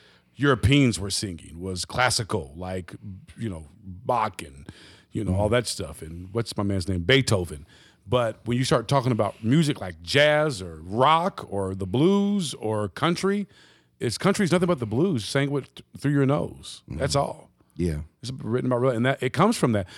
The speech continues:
Speaker 1: I took Matt Oliphant, um, in March to Nashville, and we went to the National Museum of Black Music. And when he went in there to the bluegrass and he found out that the, the banjo came from black people,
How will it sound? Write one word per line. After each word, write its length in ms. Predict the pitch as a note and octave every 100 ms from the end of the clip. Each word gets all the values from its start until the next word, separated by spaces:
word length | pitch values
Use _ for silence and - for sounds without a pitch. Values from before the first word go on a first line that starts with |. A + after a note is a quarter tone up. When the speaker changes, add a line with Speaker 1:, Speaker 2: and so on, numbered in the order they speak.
| -
Speaker 1:
I 120 | B2+
took 280 | D#3 G#3+ G3+
Matt 340 | D3 C3+ D3 B2
Oliphant, 760 | C#3 D3 A#2+ G#2 G2 - - _
um, 380 | G2+ G2+ G#2 G2
in 140 | G#2 G#2
March 360 | C3+ B2+ G2+
to 80 | -
Nashville, 680 | G#2 G#2+ G#2+ - F2+ F2 G#2 _ _ _ _
and 140 | G#2 G#2+
we 80 | B2+
went 240 | A#2+ A#2
to 80 | A#2+
the 240 | G#2+ G#2+
National 600 | G#2 G2+ A2 A#2 - A#2
Museum 520 | A2 A2+ G#2 A#2 C#3 G#2
of 200 | F#2 -
Black 280 | A2 G#2+
Music. 420 | A#2 B2+ F#2+ F2+ -
And 500 | G2+ G#2 G#2+ G#2+ G#2+ - - -
when 160 | A#2
he 160 | A#2 C#3+
went 180 | C3 D3+
in 120 | C#3+
there 160 | A#2 G#2+
to 100 | A2
the 80 |
bluegrass 560 | G2+ A2+ E3+ G2+ F#2 -
and 60 | A#2
he 60 |
found 340 | - A#2+ C3 A#2+
out 260 | C#3 -
that 180 | G#2 G2+
the, 200 | A2 G#2+ G2 A2
the 320 | G#2 A2 A2 - -
banjo 500 | - A#2+ F#3 G#2+ G#2+
came 220 | - A2+ C3
from 160 | D#3
black 260 | D3 F#3+ -
people, 320 | C3+ G2